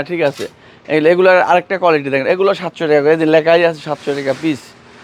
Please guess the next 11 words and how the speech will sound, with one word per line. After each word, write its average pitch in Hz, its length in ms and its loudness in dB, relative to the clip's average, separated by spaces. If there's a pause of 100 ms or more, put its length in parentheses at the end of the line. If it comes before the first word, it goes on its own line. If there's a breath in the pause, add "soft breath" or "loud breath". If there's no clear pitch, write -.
(180 loud breath)
ঠিক 170 160 0
আছে? 151 120 2 (180)
এগুলো 160 260 0
আপনারা 170 320 -4
এই 165 100 2
মুহূর্তে 165 200 -2 (100)
WhatsApp-এ 170 400 0
রিং 156 160 0
দিয়ে 175 180 2
দেখে 151 220 2
দেখে 143 140 2